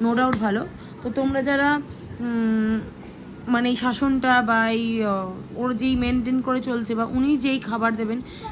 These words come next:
যেমন কি আজকে লাঞ্চ হয়েছিল, আহ, পু-, পুরোটাই ভেজ হয়েছিল। আহ, আর আমরা ভাগ্যিস আমরা দার্জিলিংয়ে তখন গেছিলাম বলে বাইরেই লাঞ্চটা করেছি, নাহলে আজকে আমাদের দুপুরে ভেজই খেতে হতো। তো সব রকম মিলিয়ে মিশিয়ে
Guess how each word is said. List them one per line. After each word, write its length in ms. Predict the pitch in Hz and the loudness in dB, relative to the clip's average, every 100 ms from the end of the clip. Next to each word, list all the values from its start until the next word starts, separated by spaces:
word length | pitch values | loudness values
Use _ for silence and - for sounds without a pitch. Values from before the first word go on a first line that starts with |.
| - | 0
যেমন 240 | 277 285 | 2 4
কি 80 | 294 | 2
আজকে 220 | 277 - | 0 0
লাঞ্চ 380 | 285 247 240 254 | 2 4 2 0
হয়েছিল, 320 | 269 254 269 | -2 0 0
আহ, 520 | 277 277 277 262 - 220 | 2 2 0 -2 -2 -2
পু-, 120 | 262 233 - | -2 -2 0
পুরোটাই 280 | 269 254 262 | 2 2 2
ভেজ 280 | 214 196 | 2 2
হয়েছিল। 360 | 208 196 214 233 | 0 0 -4 -4
আহ, 920 | 339 - - - - 202 196 202 196 202 | -6 -12 -16 -14 -4 0 2 0 0 -2
আর 200 | - 208 | -2 -2
আমরা 240 | 208 240 247 | 0 -2 0
ভাগ্যিস 380 | 247 247 269 285 | 0 2 0 0
আমরা 160 | 269 | 0
দার্জিলিংয়ে 400 | 240 202 233 247 | 0 0 -2 -2
তখন 200 | 247 254 | -2 0
গেছিলাম 420 | 220 208 220 220 | 0 0 0 0
বলে 140 | 226 240 | 0 0
বাইরেই 380 | 220 208 220 247 | 0 0 0 0
লাঞ্চটা 360 | 220 196 233 | 0 -2 -6
করেছি, 340 | 226 190 190 226 | -4 -6 -4 -2
নাহলে 180 | 220 | -2
আজকে 180 | 208 - | -2 -2
আমাদের 220 | 226 226 | -2 -2
দুপুরে 220 | 214 220 233 | -4 -4 -2
ভেজই 320 | 202 185 208 | 0 0 -2
খেতে 220 | 208 190 | -2 -4
হতো। 220 | 185 - - - - - - - - - - - - - - - - - | -6 -10 -12 -16 -16 -16 -16 -16 -16 -16 -16 -18 -18 -16 -16 -16 -16 -2
তো 80 | 370 | 2
সব 220 | - 330 | 4 4
রকম 200 | 285 320 | 4 4
মিলিয়ে 260 | 330 294 302 | 6 8 6
মিশিয়ে 380 | 302 - 339 | 4 2 0